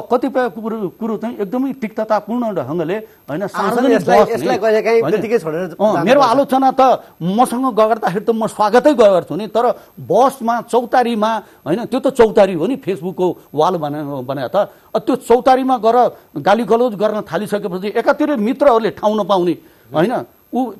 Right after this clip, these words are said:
Speaker 1: उ-, उसको फ्रेन्ड रिक्वेस्ट ए-, एक्सेप्ट गर्न नसकिने,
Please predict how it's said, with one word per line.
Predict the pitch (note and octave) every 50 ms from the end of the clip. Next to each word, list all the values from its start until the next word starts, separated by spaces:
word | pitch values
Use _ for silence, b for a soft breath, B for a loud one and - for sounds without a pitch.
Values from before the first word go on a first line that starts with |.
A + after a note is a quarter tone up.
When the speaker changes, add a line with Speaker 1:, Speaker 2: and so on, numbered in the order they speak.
| - - - - - -
Speaker 1:
उ-, | A#3 C4 B3+ C4 C4+
उसको | A#3 - - C#4+
फ्रेन्ड | - - - G3 C4 C4+ A#3+
रिक्वेस्ट | A#3 C4 C4 B3+ A3 - - -
ए-, | G#3+ A#3 - G#3
एक्सेप्ट | F3+ - A3+ G#3+ F3+
गर्न | G3+ G3+ G3+ G#3+ G#3+ G3 F#3
नसकिने, | G3+ G3 - G3 G3+ G3 F3+ F#3 E3